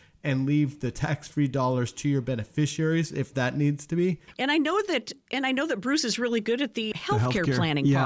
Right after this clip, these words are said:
Speaker 2: part. Yeah.
Speaker 3: So expect to spend about fifteen hundred dollars a month in re-,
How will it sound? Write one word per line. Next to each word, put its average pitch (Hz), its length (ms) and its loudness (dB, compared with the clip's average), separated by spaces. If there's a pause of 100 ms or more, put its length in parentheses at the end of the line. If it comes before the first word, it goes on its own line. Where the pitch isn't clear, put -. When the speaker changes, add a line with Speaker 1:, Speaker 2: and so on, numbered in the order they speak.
(100)
Speaker 2:
part. 104 100 -2
Yeah. 302 400 0
Speaker 3:
So 175 360 0
expect 180 580 -2
to 220 60 -2
spend 156 560 2
about 131 300 0
fifteen 160 420 0
hundred 143 240 4
dollars 135 300 0
a 113 60 -2
month 117 320 -2
in 113 120 0
re-, 107 140 0